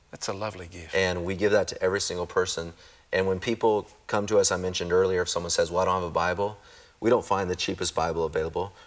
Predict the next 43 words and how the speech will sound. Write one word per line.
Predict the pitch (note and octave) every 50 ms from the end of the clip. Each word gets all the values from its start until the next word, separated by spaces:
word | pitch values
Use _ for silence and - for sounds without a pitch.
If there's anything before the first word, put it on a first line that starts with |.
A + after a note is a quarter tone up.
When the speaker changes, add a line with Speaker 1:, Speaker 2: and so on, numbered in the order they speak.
| - _
Speaker 2:
We | - F2
give | F2 G2 F#2+ F2
them | F#2 F2+ F2
a | E2+ D#2+
hardback | - - - - - G2 G2 G#2 F#2+ E2+ F2 F2+ F#2+ F2+ F2+ F#2 - - - - _ _ _ _ _ _ _ _ _
Andrews | - F#2 F#2 F#2 F#2 F#2 F#2+ F#2 F2+ F2+ F2 - - - - - _ _ _ _ _ _ _ _
study | - - - - G#2 G2+ F#2+ F2+
Bible. | D#2 D#2 D#2+ D2+ D2+ D2+ D#2 D#2 - - -
Speaker 1:
Mm-hmm. | B2+ A#2+ G#2 A2 A2+ A#2 A#2 -
Speaker 2:
Now, | F2+ F2 F2 E2+ E2+
when | E2+ F2 E2+
they're | E2+ D#2+
baptized, | E2+ F#2+ G2+ - - - F2 F2 E2
we'll | F2+ F2
give | F2+ F#2
them | F2+ F2
the | F2 E2+ E2+ E2+ E2+ - - _ _ _
engraved | F2+ F#2 F#2 E2 F2 F#2 F#2 F#2 F2+ E2+
one, | F2+ F2+ F#2 F#2+ A2 A2+ - - - - _ _
but | - E2+
we | F2+ A#2
Speaker 1:
Mm-hmm. | B2 B2
Speaker 2:
give | B2 G#2
a | G#2 F#2+
good | G2 G#2+ F#2+ F#2
Bible. | - F#2 F#2+ F#2+ F#2 E2+ E2+ E2+ - -
We | - G2+
want | G#2 A2 G#2+ G2 G#2
Speaker 1:
Mm-hmm. | A#2+ A2+
Speaker 2:
people | G#2 - F#2+ F#2 F2+
to | F#2 F2+
have | F#2 F2+
the | D#2+ F2+
Word | E2+ F2+ F#2+ G2
of | F#2 F2
God. | - E2+ F2 E2+ E2+ E2+ - - - - - _ _ _
We | - F#2
want | F#2+ F#2 F#2
them | - F2+ F2
to | E2+ E2
read | D#2+ E2 F#2 G2+ G#2 F#2
it, | D#2+ D#2+ D#2+ - - - - - _ _ _ _ _
and, | - F#2 F2+ E2+ E2+ D#2+ D#2+ D#2+ D#2+ -